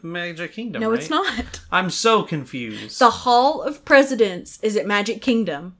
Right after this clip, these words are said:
Speaker 1: When
Speaker 2: The American Adventure is at Epcot. <laughs> The Voices of Liberty are at Epcot.
Speaker 1: I know them 'cause we've seen them.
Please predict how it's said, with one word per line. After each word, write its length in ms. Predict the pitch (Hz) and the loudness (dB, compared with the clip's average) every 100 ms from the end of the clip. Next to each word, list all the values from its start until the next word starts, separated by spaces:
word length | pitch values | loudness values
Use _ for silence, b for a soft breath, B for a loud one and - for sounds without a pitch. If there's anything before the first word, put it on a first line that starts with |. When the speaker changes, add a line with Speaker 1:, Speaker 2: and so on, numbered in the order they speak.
| - | -12
Speaker 1:
When 440 | 151 202 226 208 - | -4 -2 -2 -6 0
Speaker 2:
The 180 | 233 254 | 2 6
American 600 | 240 233 233 269 269 311 | 6 8 8 8 6 0
Adventure 680 | 269 269 277 311 - 247 214 | 0 2 2 2 2 2 2
is 220 | 196 208 | 0 0
at 80 | 202 196 - | 0 0 -2
Epcot. 440 | 214 175 - - - | -2 -2 -4 -12 -16
<laughs> 40 | B B B B _ _ _ _ _ _ _ _ _ _ - B 240 | B B B B _ _ _ _ _ _ _ _ _ _ -18 B 4
The 100 | 233 | 8
Voices 400 | 220 254 262 262 | 8 8 6 2
of 140 | 269 | 0
Liberty 500 | 302 320 311 254 196 | 0 -2 -2 -2 -2
are 140 | 196 | 0
at 100 | 202 202 175 - | 0 0 -2 -6
Epcot. 340 | 180 196 - | -8 -8 -6
Speaker 1:
I 60 | 151 | -4
know 160 | 185 | -2
them 360 | 147 147 123 117 | -2 -2 -2 -8
'cause 160 | 131 | -12
we've 160 | 123 117 | -14 -14
seen 300 | - 156 120 | -12 -12 -12
them. 320 | 113 - 131 | -18 -20 -20